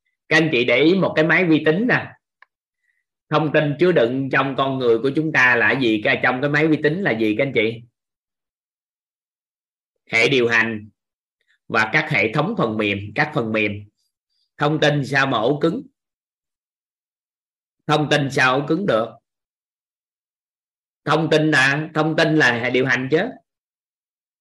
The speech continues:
Còn cái kia là phần cứng, là bên ngoài chứ. Là phần mềm á. Là phần mềm, mà phần mềm nó chia ra phần mềm ứng dụng và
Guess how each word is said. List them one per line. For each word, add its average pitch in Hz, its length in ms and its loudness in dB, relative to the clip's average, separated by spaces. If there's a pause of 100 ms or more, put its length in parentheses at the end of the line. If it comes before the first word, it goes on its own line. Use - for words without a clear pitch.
(400)
Còn 123 220 0
cái 156 180 4
kia 156 140 6
là 135 180 2
phần 123 220 -2
cứng, 165 260 2 (160)
là 120 160 0
bên 143 220 0
ngoài 123 300 -2
chứ. 165 60 0 (2500)
Là 127 240 2
phần 147 160 0
mềm 135 200 0
á. - 200 -6 (1300)
Là 123 220 0
phần 139 180 -2
mềm, 131 280 0 (280)
mà 147 200 -2
phần 143 180 -2
mềm 135 220 0
nó 170 160 2
chia 170 220 2
ra 156 220 2
phần 139 180 0
mềm 131 200 -2
ứng 196 220 -2
dụng 131 260 2
và 135 60 0